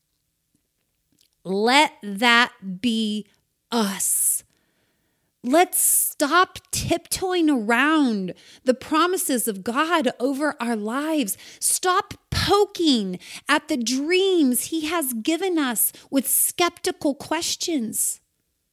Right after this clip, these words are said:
Oh my gosh, I do that. I poke at the dreams God has given me with these little skeptical questions like, "God, why me? It couldn't be me. When? It's just too late. This could never happen." Stop poking. Let's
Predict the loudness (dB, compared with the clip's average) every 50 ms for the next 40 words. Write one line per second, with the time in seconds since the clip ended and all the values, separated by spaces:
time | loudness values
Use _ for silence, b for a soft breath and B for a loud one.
0 | _ _ _ _ _ _ _ _ _ _ _ _ _ _ -6 -4 -2 -2 0 0
1 | -2 -2 -2 -2 0 0 0 0 0 0 0 0 0 2 0 0 2 2 0 0
2 | -2 -8 -18 B B B B B B B 2 4 4 4 2 0 -4 -10 -12 -2
3 | 0 2 2 2 0 -2 -4 -8 -6 -4 -4 -4 -4 -6 -8 -8 -6 -8 -6 -4
4 | -4 -2 0 0 0 0 0 -2 -4 -2 0 0 2 0 0 0 -2 -4 -4 -2
5 | -4 -2 0 0 0 0 0 0 -2 B B B B -4 0 2 2 0 0 0
6 | 0 0 0 -2 -2 -6 -6 -6 -4 0 0 -2 -2 -2 -6 -10 -8 -4 -4 -4
7 | -4 -6 -8 -8 -8 -6 -8 -8 -10 -12 -14 -18 -18 -20 -20 -18 -18 -16 -14 -12
8 | -10 -8 -8 -8 -6 -6 -6 -6 -6 -8 -10 -12 -16 -18 -16 -16 -18 -16 -14 -14
9 | -12 -10 -8 -6 -6 -4 -4 -6 -6 -6 -6 -6 -6 -6 -8 -12 B B B B
10 | -12 -10 -10 -8 -8 -6 -4 -2 0 0 0 0 -2 0 0 0 -2 -4 -6 -8
11 | -6 -6 -6 -2 -2 -2 0 0 -2 -2 -2 -2 -4 -4 -2 -4 -4 -4 -4 b
12 | b b b b b -4 -2 -2 2 4 6 6 6 6 4 0 0 4 4 4
13 | 6 6 6 6 6 4 4 2 0 -2 -8 _ _ _ _ _ _ _ _ _
14 | _ _ _ _ _ _ _ _ _ 2 2 2 4